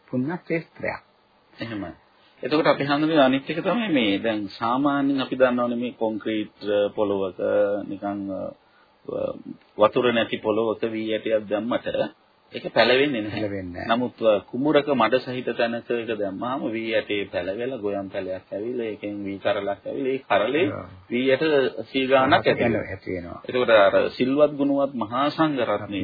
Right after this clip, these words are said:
Speaker 2: එකතු කරගෙන කවුරු හරි කෙනෙක් පිනක් දහමක් කරනකොට
Speaker 1: කරනකොට
Speaker 2: එහි විපාකයේ ප්‍රතිවිපාකයේ
Speaker 1: ආ.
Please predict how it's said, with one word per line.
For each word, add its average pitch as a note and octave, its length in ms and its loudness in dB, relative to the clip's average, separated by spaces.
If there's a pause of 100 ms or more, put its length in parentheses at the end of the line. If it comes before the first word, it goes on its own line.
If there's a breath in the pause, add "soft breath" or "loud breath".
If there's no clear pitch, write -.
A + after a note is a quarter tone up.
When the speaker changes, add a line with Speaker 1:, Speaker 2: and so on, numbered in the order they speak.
Speaker 2:
එකතු F#2+ 260 -4
කරගෙන G#2+ 420 -4 (180)
කවුරු A2+ 280 -4
හරි A#2 160 -6
කෙනෙක් A#2 260 -6 (100)
පිනක් A2+ 200 -4 (120)
දහමක් A#2 380 -6
කරනකොට D#3 500 0
Speaker 1:
කරනකොට G2+ 540 -8 (200)
Speaker 2:
එහි A#2 220 -4 (580)
විපාකයේ D#3 580 0
ප්‍රතිවිපාකයේ C#3 800 -2
Speaker 1:
ආ. G#2 260 -12